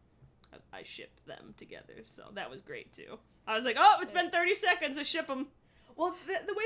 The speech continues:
Speaker 2: they end the episode is very good, too.
Speaker 1: Yeah.
Speaker 2: So, where the first kind of inkling of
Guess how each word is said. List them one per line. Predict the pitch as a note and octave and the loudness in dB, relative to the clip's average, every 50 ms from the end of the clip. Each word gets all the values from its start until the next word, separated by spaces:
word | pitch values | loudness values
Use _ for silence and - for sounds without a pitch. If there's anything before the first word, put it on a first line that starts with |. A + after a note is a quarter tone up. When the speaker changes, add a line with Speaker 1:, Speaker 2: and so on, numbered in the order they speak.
| A4 | 2
Speaker 2:
they | A4 D#4 - - | 2 0 0 2
end | D4 E4 G4+ A4+ | 0 0 4 4
the | G#4 F4 | 4 4
episode | C#4 B3+ B3+ B3+ A#3 - A3+ G#3+ | 4 2 -2 -4 -6 -6 -6 -6
is | G#3+ G#3+ G#3+ | -6 -8 -8
very | A3 G#3+ G#3 G3+ | -8 -6 -6 -6
good, | G3+ G3+ G3+ G3 G3 | -8 -8 -12 -12 -12
too. | - - D4 D4 C#4 A3 F3+ | -12 -10 -8 -6 -6 -4 -4
Speaker 1:
Yeah. | F3+ F#3 A#3 A#3+ - _ _ _ _ _ _ _ _ _ _ _ | -4 -6 -6 -8 -12 _ _ _ _ _ _ _ _ _ _ _
Speaker 2:
So, | _ - - A#3+ A3 A3 G#3+ G#3+ G#3+ G#3 G#3 G3+ - - _ _ _ _ _ | _ -8 0 4 4 4 4 2 -2 -6 -6 -8 -10 -12 _ _ _ _ _
where | G#3+ A3+ A3 A3 A3 G#3+ G#3+ G#3+ G#3+ - - - - - | 0 0 2 2 2 0 0 -2 -4 -6 -12 -20 -10 -8
the | A3 G#3 | -8 -8
first | G#3+ - - A#3 A3+ A3 A#3 - - | -6 -4 0 0 0 0 0 -6 -6
kind | - A3+ G#3+ | -6 -4 -4
of | G#3 G3+ - - | -4 -10 -10 -8
inkling | A3 A3 A3 A3 - A#3 A3 G#3+ G#3 G#3 G3 G3 G3 - - - | -6 -6 -6 -6 -4 -4 -4 -2 -2 -4 -6 -8 -10 -10 -10 -6
of | - G3+ G3+ G3 G3 G3 G3 G3+ | -6 -4 -4 -4 -4 -6 -8 -12